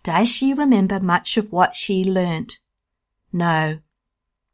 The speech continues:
"I never used the maths," says Imogen, "so now I've forgotten most of what I learnt."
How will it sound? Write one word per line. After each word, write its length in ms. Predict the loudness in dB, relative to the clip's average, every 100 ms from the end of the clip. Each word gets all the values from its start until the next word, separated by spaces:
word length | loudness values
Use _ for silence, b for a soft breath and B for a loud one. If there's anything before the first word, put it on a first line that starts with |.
| _ _ _ _ _ _ _ _ -4
"I 120 | 0
never 180 | 2 4
used 640 | 6 6 4 0 -6 -2
the 80 | 0
maths," 320 | 2 0 -2
says 300 | -4 -2 0
Imogen, 460 | -2 -2 -6 -6 -10 b
"so 160 | -4 0
now 260 | 2 4 4
I've 160 | 2
forgotten 520 | 2 2 0 0 -2
most 280 | 2 2 2
of 100 | 0
what 200 | -2 -2
I 160 | -2 -2
learnt." 520 | -2 -2 -4 -8 -14